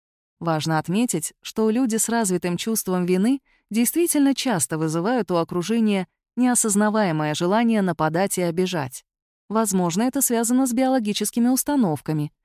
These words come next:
может быть, с психологией жертвы. Но этот факт я в своей практике отмечаю достаточно часто. Поэтому один из важнейших шагов работы с глубоким чувством вины — это выход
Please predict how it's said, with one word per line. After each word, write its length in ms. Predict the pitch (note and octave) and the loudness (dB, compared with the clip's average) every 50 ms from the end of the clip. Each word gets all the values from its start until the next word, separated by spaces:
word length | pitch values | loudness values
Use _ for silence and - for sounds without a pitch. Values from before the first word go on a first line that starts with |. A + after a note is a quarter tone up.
| _ _ _ - | _ _ _ -6
может 340 | F3 F3 E3+ F3 G#3+ C4 B3 | -4 -2 -2 -2 -2 -2 -2
быть, 280 | C4 D#4 D#4 - - _ _ _ | -2 -2 -2 -4 -10 _ _ _
с 120 | - - | -16 -10
психологией 680 | - - - D#4+ - - C4+ G#3+ F3+ F3 F3+ F#3+ A#3 B3+ | -8 -6 -6 -4 -2 0 0 2 0 0 0 0 0 0
жертвы. 460 | B3 - F#3+ D#3 C3+ C3 - - D#2 - _ _ _ _ _ _ _ _ - - - _ | 0 0 -2 -2 -2 -4 -10 -14 -16 -16 _ _ _ _ _ _ _ _ -20 -20 -14 _
Но 120 | - E3+ E3+ | -4 -4 -2
этот 200 | E3 - E3+ - | -2 -4 -6 -4
факт 360 | - B3+ C4 C4 - - - - | -2 -2 -2 -2 -4 -12 -14 -8
я 200 | - G#3 A#3 A3+ | -4 -2 -2 -2
в 60 | G#3+ | -2
своей 200 | - G#3+ G#3 G3 | -2 -2 -2 0
практике 460 | - A3+ C4+ C#4+ - - F3+ - F#3 F3+ | 0 -2 -4 -4 -4 -6 -4 -2 -2 -2
отмечаю 420 | - G3 G3 F#3 - G3+ F#3+ F3+ | 0 -2 -4 -2 -2 -2 -2 0
достаточно 600 | F3+ F#3+ - - G3 F#3 F#3 F#3 - - G#3+ A3 | 0 -2 -2 -4 -4 -4 -4 -6 -4 -4 -4 -4
часто. 480 | - - A3 F3 C#3 - - - - - _ _ _ _ _ _ _ _ _ _ | -2 -4 -4 -4 -4 -4 -8 -10 -16 -20 _ _ _ _ _ _ _ _ _ _
Поэтому 420 | F3 E3 E3 D#3+ - E3+ E3+ E3+ | -2 0 0 0 0 0 2 2
один 300 | E3 E3 E3 F#3 F3+ F3+ | 2 0 0 0 0 0
из 120 | E3+ D#3+ | -2 -2
важнейших 600 | E3+ F3+ F#3 E3+ F#3 G3+ G3+ F#3+ E3 - D#3+ C#3+ - | 0 -2 -2 0 0 0 0 -2 -2 -4 -6 -6 -4
шагов 400 | - E3+ E3+ E3+ F#3 F#3 - - | -4 -4 -2 -2 -2 -2 -2 -2
работы 380 | E3 E3 E3 F#3 F3 - E3 | -4 -2 -2 -2 -2 -2 -4
с 60 | D3+ D#3 | -4 -2
глубоким 540 | - E3+ F3 F3 F#3+ G3 F3 - D#3+ D#3 | 0 -2 0 0 0 -2 -2 -2 -4 -6
чувством 480 | C3+ - E3+ E3+ D3+ - - D#3+ D3+ D3 | -4 -4 -6 -6 -6 -4 -4 -4 -4 -2
вины — 380 | D3 D3+ D#3 D#3+ F3 A3+ B3+ - _ _ _ _ _ _ _ _ | -2 -2 -2 0 0 -2 -2 -4 _ _ _ _ _ _ _ _
это 240 | C4+ D4 D4 - D4 | -6 -4 0 0 0
выход 480 | A#3+ G3+ F#3+ F3 E3+ - A3+ A#3 - | 2 2 2 2 0 -2 -6 -6 -8